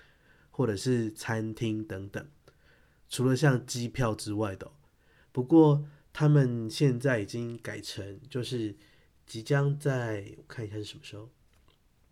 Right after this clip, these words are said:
呃，六月六号开始，也就是今天开始，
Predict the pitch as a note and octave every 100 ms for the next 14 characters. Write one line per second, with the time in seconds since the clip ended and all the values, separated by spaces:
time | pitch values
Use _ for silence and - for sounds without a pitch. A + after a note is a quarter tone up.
0 | _ _ _ _ _ _ _ - A2 G2+
1 | D3 D3+ D3+ B2+ C#3+ B2 B2 - A#2 A2
2 | - F#2+ F#2+ A2+ - A2+ A2 B2+ B2+ B2+
3 | - B2 A#2+ - G2